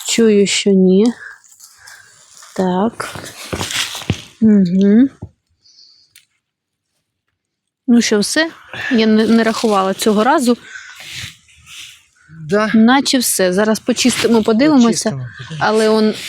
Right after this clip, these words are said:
Speaker 1: також наступлений. Да. Не досить гарний. Буде,
Speaker 2: Роздавлений.
Speaker 1: буде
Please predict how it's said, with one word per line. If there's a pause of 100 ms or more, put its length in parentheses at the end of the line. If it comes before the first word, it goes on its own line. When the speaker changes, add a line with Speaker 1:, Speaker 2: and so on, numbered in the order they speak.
(120)
Speaker 1:
також
наступлений. (260)
Да. (720)
Не
досить (460)
гарний. (1080)
Буде,
Speaker 2:
Роздавлений.
Speaker 1:
буде